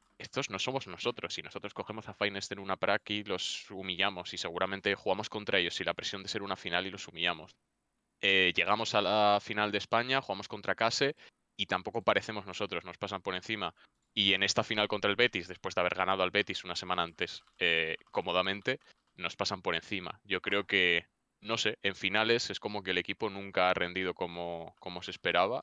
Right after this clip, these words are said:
y, eh, a veces es difícil dar con la tecla, no es algo que se pueda entrenar. Hay equipos que, que simplemente choquean, y yo creo que eso es un poco lo que nos ha faltado. Si hubiésemos ganado alguna de esas tres finales, seguramente la historia que, que contaríamos a día de hoy sería completamente diferente, pero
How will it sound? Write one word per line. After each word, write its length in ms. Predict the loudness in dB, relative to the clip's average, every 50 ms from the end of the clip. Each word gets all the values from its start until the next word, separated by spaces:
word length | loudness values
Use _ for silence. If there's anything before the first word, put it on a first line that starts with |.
| _
y, 600 | -4 -2 0 0 0 -2 -4 -6 -8 -8 -10 -12 -12 _ _ _ _ _ _ _ _ _ _ _ _ _ _ _ _ _ 2
eh, 120 | 4 4
a 100 | 6 6
veces 360 | 4 4 2 2 0 0 -2 _ _ _ _ -2
es 140 | -2 -2 -2
difícil 340 | -2 -4 -4 -4 -4 0
dar 120 | 0 0 2
con 100 | 4 0
la 80 | 2
tecla, 260 | 2 2 2 2 -2 -2
no 100 | -2 -4
es 100 | -4 -2
algo 120 | -4 -4
que 100 | -4 -6
se 80 | -10 -4
pueda 180 | 0 0 0
entrenar. 380 | 2 2 -2 0 2 2 4 4
Hay 100 | 2 0
equipos 320 | 0 -4 -10 -12 -12 -6
que, 340 | -2 0 2 2 2 0 -4 -8 _
que 80 | -14 -12
simplemente 480 | -12 -12 -10 -10 -8 -8 -4 -6 -6
choquean, 480 | -4 -4 -6 0 2 4 4 4 2 -4
y 80 | -4
yo 100 | -4 -4
creo 200 | -4 -2 -4 -4
que 60 | -4 -4
eso 120 | -4 -4
es 100 | -8 -12
un 100 | -14 -10
poco 240 | -10 -8 -4 -2 -2
lo 160 | -2 -2 -4
que 360 | -2 0 0 0 0 -2 -6 _ _ _ _
nos 200 | -12 -8 -2 -2
ha 60 | 0
faltado. 440 | 2 0 0 2 4 2 2 2 0 _
Si 120 | -10 -6
hubiésemos 260 | -6 -4 -4 -6 -2 0
ganado 260 | 2 4 4 4 4
alguna 220 | 2 0 -2 -2
de 60 | -2
esas 180 | -2 -2 -6 -6
tres 160 | -6 -6 -6
finales, 380 | -6 -4 -2 -2 0 0 -2 -4
seguramente 440 | -4 -6 -2 -2 -2 -2 -2 -2 0
la 60 | 0
historia 320 | 0 -2 0 2 2 2 4
que, 560 | 4 2 2 4 2 0 -2 -4 -6 -8 -8
que 100 | -8 -6
contaríamos 460 | -4 -4 -2 0 0 0 0 -2 -4
a 60 | -4 -2
día 100 | -2 -2
de 40 |
hoy 60 | -2 -2
sería 440 | 0 2 2 4 4 2 0 -4 _
completamente 520 | -14 -12 -4 -4 -2 0 0 -2 0 -2 -4
diferente, 400 | -4 -2 -4 -4 -2 -4 -6 -4
pero 340 | -2 0 0 0 -2 -4